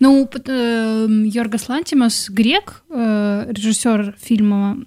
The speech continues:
«Убийство священного оленя», который мы обсудим. Но этот фильм он делал вместе с Британией, и очень сложно понять <laughs> вообще. Ну, это европейское кино просто, не представляющее какую-либо конкретную страну. То есть и, э, греческий режиссёр, снимающий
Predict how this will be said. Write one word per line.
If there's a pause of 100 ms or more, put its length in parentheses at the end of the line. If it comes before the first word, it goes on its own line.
«Убийство
священного
оленя»,
который
мы
обсудим. (420)
Но
этот
фильм
он
делал
вместе
с (100)
Британией,
и
очень
сложно
понять
<laughs>
вообще. (340)
Ну,
это
европейское
кино
просто,
не
представляющее
какую-либо
конкретную
страну.
То
есть
и,
э,
греческий
режиссёр,
снимающий